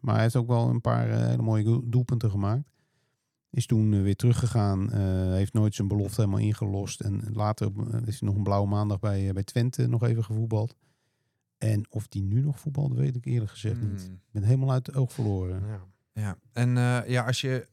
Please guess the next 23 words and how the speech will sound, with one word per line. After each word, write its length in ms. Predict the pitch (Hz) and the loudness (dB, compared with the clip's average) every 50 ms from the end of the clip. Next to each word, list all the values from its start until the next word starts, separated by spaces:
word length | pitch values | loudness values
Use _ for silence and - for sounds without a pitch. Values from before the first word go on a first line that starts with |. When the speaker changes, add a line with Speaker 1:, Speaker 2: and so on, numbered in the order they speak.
| _ _ _ _ _ | _ _ _ _ _
Speaker 2:
een 240 | - 127 131 127 120 | -4 -2 0 0 0
van 160 | - 131 123 | 0 -2 -2
de 80 | 123 | -2
oudste 400 | 110 139 165 147 - - - 123 107 | 0 -2 -2 -2 -4 -6 -6 -6 -4
bent 260 | 104 107 101 98 - | -2 -2 -4 -4 -4
in 100 | 101 110 | -4 -4
het 140 | 110 101 - | -4 -4 -4
team, 240 | - 131 147 151 151 | -4 -4 -4 -2 -2
dan 300 | 139 131 127 127 113 113 120 | -2 -2 -2 -2 -4 -6 -8
word 200 | 117 131 131 - | -6 -6 -6 -6
je 100 | - 127 | -6 -8
ook 120 | 131 127 - | -8 -8 -6
wel 100 | 127 120 | -6 -8
eens 200 | - - - 117 - | -8 -8 -12 -14 -14
voor 260 | 110 - 127 117 - - | -10 -8 -6 -8 -6 -4
opa 380 | 147 143 135 - 110 104 104 | -4 -4 -4 -4 -6 -8 -8
uitgemaakt. 720 | - 104 104 101 - - - 98 92 90 87 90 - - _ _ _ _ _ _ _ _ | -6 -8 -8 -8 -8 -8 -8 -8 -6 -8 -10 -14 -16 -20 _ _ _ _ _ _ _ _
En 60 | - 110 | -8 -6
dat 200 | 110 113 - - | -6 -6 -6 -6
overkwam 500 | - 120 107 110 - - 117 110 104 92 - - | -6 -6 -6 -6 -8 -8 -6 -6 -6 -8 -8 -6
Tim 200 | - 127 120 110 | -4 -2 -2 -2
de 120 | 107 113 | -4 -6
Cler. 380 | - - 127 113 92 90 95 | -6 -6 -6 -6 -4 -6 -8